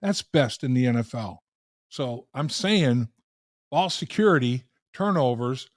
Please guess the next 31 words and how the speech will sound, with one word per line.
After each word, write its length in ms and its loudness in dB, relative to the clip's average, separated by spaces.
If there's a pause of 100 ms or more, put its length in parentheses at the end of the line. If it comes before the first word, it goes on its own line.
(140)
are 80 -8
gonna 140 -2
be 160 0
massive 600 0 (360)
in 140 -2
this 160 -2
football 440 -2
game. 380 -4 (340)
Who's 200 0
gonna 220 0
do 320 0
a 40 -2
better 240 0
job 400 0 (380)
of 100 -8
holding 340 -4
on 140 -2
to 60 -4
the 80 -6
football? 580 -10 (640)
Run 340 2
game 440 -2 (420)
is 140 -8
gonna 160 0
be 300 -2 (320)
big. 440 -6 (320)
Uh, 200 -6
the 100 -6
Pittsburgh 480 -4
Steelers 480 0 (360)
have 280 0